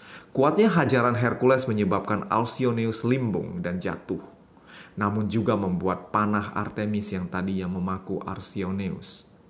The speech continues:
terlepas. Alcyoneus bangkit seolah tak terluka. Dirinya tersenyum seolah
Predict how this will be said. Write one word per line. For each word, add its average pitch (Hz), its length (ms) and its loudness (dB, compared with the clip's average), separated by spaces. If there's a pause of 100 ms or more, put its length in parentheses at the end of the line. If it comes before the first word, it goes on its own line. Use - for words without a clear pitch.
terlepas. - 720 -6 (2750)
Alcyoneus 123 800 4
bangkit 110 400 2
seolah 104 400 4
tak - 240 0
terluka. 95 720 -2 (640)
Dirinya 110 320 4
tersenyum 127 560 2
seolah 101 400 0